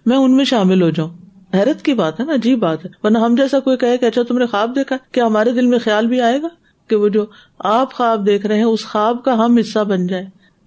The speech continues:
عجیب بات ہے نا۔ کچھ بھی نہیں مانگی، کچھ بھی نہیں۔ کون ہوں گے، کتنے سال بعد ہوگا، کیسے ہوگا، کیسے نہیں۔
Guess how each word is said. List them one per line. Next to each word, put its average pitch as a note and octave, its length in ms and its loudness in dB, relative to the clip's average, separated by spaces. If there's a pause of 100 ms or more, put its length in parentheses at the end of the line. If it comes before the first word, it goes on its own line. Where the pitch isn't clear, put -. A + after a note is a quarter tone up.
عجیب A#3+ 260 0
بات E3+ 280 -2
ہے F3+ 60 -4
نا۔ E4 120 -10 (1600)
کچھ E4+ 240 0
بھی F#4+ 100 2
نہیں A#3+ 220 2
مانگی، D3 340 -2
کچھ - 380 -6
بھی C4 100 2
نہیں۔ F#3 200 0 (280)
کون A3 240 2
ہوں G#3 220 4
گے، G#3 140 4
کتنے G#3 300 0
سال G3+ 260 0
بعد F#3 220 0
ہوگا، F#3+ 360 0
کیسے F#3 320 -2
ہوگا، F#3+ 180 -2
کیسے G3 340 -2
نہیں۔ A3+ 120 -2